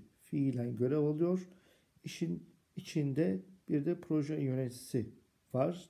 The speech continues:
diyeceğiz. Otoritesi daha da artıyor. Resmi olarak görevlendirme gerçekleştirilmiş durumda. Kendisi full time proje bazlı, proje için çalışan bir kişi.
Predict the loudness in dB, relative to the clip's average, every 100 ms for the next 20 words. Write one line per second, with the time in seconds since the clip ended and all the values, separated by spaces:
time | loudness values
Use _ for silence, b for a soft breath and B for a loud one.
0 | -10 -2 0 0 -2 -16 b b b b
1 | b b _ _ _ _ _ _ -2 2
2 | 4 4 2 -2 -2 -2 -4 -12 _ _
3 | _ -8 -2 2 2 2 2 0 -4 0
4 | 0 0 -10 _ _ _ _ _ _ -4
5 | 0 0 0 0 2 2 -2 2 4 4
6 | 2 0 0 -2 0 -2 -2 -6 -4 -6
7 | -4 -6 -6 -4 -4 2 2 2 B B
8 | B B -8 -2 0 0 0 -2 0 0
9 | 2 0 0 -4 -12 -6 2 2 2 -2
10 | -4 -6 -8 -10 0 2 2 -2 -4 -6
11 | -2 -2 0 -2 0 -2 -4 -6 -2 0
12 | 0